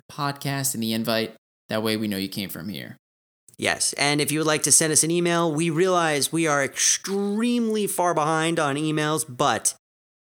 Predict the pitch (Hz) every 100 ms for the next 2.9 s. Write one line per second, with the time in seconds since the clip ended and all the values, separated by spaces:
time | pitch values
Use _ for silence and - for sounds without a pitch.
0 | - 117 120 113 98 101 120 120 107 117
1 | 110 117 110 110 101 104 117 113 - -
2 | - - 117 117 117 131 139 131